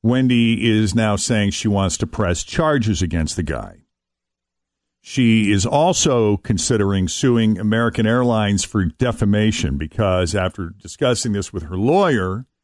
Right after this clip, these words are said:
the flight attendant took the guy's side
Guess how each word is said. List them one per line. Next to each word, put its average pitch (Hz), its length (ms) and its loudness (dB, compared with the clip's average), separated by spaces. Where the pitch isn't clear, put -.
the 110 60 -8
flight 202 400 0
attendant 113 640 0
took 123 380 -4
the 110 140 -2
guy's 147 720 0
side 69 640 -6